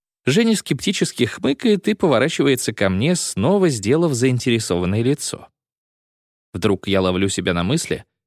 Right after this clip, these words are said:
что у меня больше не получается думать о Фолкнере,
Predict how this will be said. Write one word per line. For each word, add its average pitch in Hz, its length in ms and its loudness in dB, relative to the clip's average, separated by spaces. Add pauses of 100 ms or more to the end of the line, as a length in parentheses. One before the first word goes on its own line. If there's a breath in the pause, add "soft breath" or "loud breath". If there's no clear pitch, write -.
что - 260 0
у 107 40 2
меня 107 300 0
больше 165 360 0
не 131 140 2
получается 123 960 -2
думать 131 640 -2
о 160 100 -2
Фолкнере, 196 800 -2